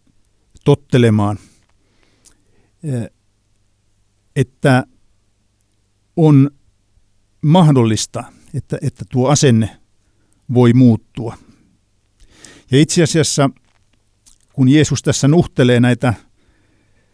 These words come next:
eh, ylipappeja ja kansan vanhimpia, eh, tekstimme viimeisessä jakeessa, niin, niin – hän, hän ikään kuin osoittaa sitä, että,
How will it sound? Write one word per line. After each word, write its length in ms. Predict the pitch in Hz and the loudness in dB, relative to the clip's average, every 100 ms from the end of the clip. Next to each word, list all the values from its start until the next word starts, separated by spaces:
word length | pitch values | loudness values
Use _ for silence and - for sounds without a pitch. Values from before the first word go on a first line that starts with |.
| _ _ _ | _ _ _
eh, 360 | - 113 113 110 - - - | -4 -2 0 -2 -6 -16 -2
ylipappeja 800 | 170 147 - 131 _ - 131 127 | 2 2 2 -2 _ -2 0 2
ja 180 | 127 127 - - | 0 -2 -8 -6
kansan 400 | 139 135 131 117 | -2 0 -2 -4
vanhimpia, 600 | 143 143 127 110 120 117 - _ _ _ _ _ _ _ _ _ _ _ _ _ 151 | 0 2 0 0 -2 -2 -4 _ _ _ _ _ _ _ _ _ _ _ _ _ -14
eh, 160 | 120 | -10
tekstimme 480 | 123 135 - 131 127 | -4 -4 -2 -2 0
viimeisessä 480 | 127 135 127 - 127 | 0 0 0 -4 -4
jakeessa, 640 | 123 147 - 120 - 127 | -2 -2 -4 -6 -4 -2
niin, 320 | 117 113 117 - _ 147 | 0 0 -2 -6 _ -4
niin – 360 | 120 110 117 - _ _ _ _ | -2 -2 -4 -8 _ _ _ _
hän, 140 | - 135 - - | -10 -10 -10 -12
hän 260 | 143 131 - | -4 -4 -4
ikään 380 | 165 - 151 139 | -8 -2 0 0
kuin 180 | 131 127 | 0 0
osoittaa 600 | 175 185 - _ - 113 | 0 0 -2 _ -4 -4
sitä, 360 | 131 160 131 107 | -2 -4 -4 -6
että, 380 | 101 - 127 | -8 -8 -10